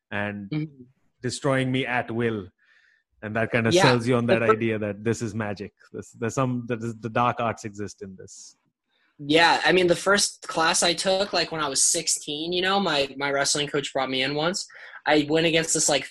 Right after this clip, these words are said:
Speaker 2: thirty-year-old, and he just, like, put me in the gnarliest, like, triangle and just, like, cranked my arm. And I was like,
Speaker 1: Yeah.
Speaker 2: "What the fuck?" Like, I
Speaker 1: Fucking
Speaker 2: didn't know
Speaker 1: hell.
Speaker 2: how to tap
Speaker 1: Yeah.
Speaker 2: or anything, you know, I just, and, and I was like, "This is dumb," you know? And then,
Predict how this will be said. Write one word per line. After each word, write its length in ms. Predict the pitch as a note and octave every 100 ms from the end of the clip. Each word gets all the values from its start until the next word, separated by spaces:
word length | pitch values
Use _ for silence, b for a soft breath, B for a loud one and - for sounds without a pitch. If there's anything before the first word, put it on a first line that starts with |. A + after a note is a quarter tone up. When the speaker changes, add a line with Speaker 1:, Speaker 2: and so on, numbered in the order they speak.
| -
Speaker 2:
thirty-year-old, 840 | D3 D#3 D#3+ E3 D#3+ E3 F3+ F3+ -
and 300 | C#3 C3+ B2+
he 240 | - D#3
just, 220 | C#3 C3
like, 180 | C3+ B2 - -
put 140 | C#3+
me 100 | C3+
in 80 | C3
the 80 | A#2+
gnarliest, 880 | C3+ F#3 G3 F#3+ F#3+ F#3 F3 E3+
like, 220 | D#3+ D3 -
triangle 800 | - F#3+ F#3 F#3 F3+ F3 E3+ E3+
and 80 |
just, 160 | D#3+ D#3+
like, 160 | C#3+ -
cranked 480 | - G3 F#3 F#3
my 300 | F3+ E3+ E3 D#3
arm. 260 | D#3+ E3+
And 80 | F3
I 20 |
was 120 | F3
like, 100 | -
Speaker 1:
Yeah. 100 | A#2+
Speaker 2:
"What 160 | A2+ -
the 100 | F4+
fuck?" 280 | - - F#3+ -
Like, 100 | E3
I 20 |
Speaker 1:
Fucking 140 | -
Speaker 2:
didn't 120 | G3+ G3+
know 100 | F#3+
Speaker 1:
hell. 80 | F#3
Speaker 2:
how 60 | D3
to 100 | C3+ - b _ -
tap 400 | - D#3+ E3+ F3
Speaker 1:
Yeah. 80 |
Speaker 2:
or 60 | F3
anything, 760 | E3+ E3+ E3+ F3 E3 E3 E3
you 100 | E3
know, 200 | D#3 D#3 D#3
I 80 |
just, 300 | C#3+ D3+ - - B B B B B B -
and, 340 | C3+ C#3 C3+
and 160 | D3 D3
I 40 |
was 120 | D3
like, 160 | D3+ C3
"This 160 | C#3+ B2+
is 80 | -
dumb," 360 | A#2 G#2+ A#2 _ -
you 140 | C#3+
know? 300 | B2+ A#2+ B2 -
And 140 | C3+
then, 280 | C#3+ C#3+ C#3